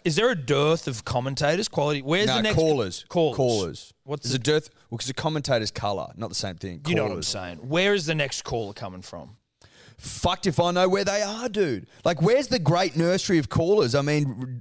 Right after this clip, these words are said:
Speaker 2: R-, Ray was, was reared on, on dogs. It seems to me to be the place to go. If Ray came from dogs, I'd be looking to dog
Speaker 1: Look to
Speaker 2: callers.
Speaker 1: dog callers. Ray actually first used to call marbles.
Speaker 2: He, well, he called marbles, that's right.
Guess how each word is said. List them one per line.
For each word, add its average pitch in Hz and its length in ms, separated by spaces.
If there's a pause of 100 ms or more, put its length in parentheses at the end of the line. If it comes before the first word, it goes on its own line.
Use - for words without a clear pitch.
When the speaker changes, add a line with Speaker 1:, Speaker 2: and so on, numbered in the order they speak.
(120)
Speaker 2:
R-, 135 60 (140)
Ray 190 260
was, 139 300 (120)
was 123 280
reared 156 360
on, 120 420
on 113 220
dogs. - 640 (440)
It 156 140
seems 208 340
to 165 80
me 156 220
to 139 80
be 131 140
the 120 100
place 131 320
to 117 100
go. 139 260
If 110 260
Ray 165 200
came 185 280
from 151 220
dogs, 170 420
I'd 185 120
be 185 60
looking 151 260
to 147 80
dog 165 260 (120)
Speaker 1:
Look 139 160
to 131 60
Speaker 2:
callers. 113 60
Speaker 1:
dog 120 240
callers. 98 480 (220)
Ray 156 220
actually 170 360
first 143 280
used 131 140
to 117 60
call 120 180
marbles. 107 600 (760)
Speaker 2:
He, - 160
well, 135 120
he 117 100
called 120 340
marbles, 82 360
that's 110 200
right. 92 260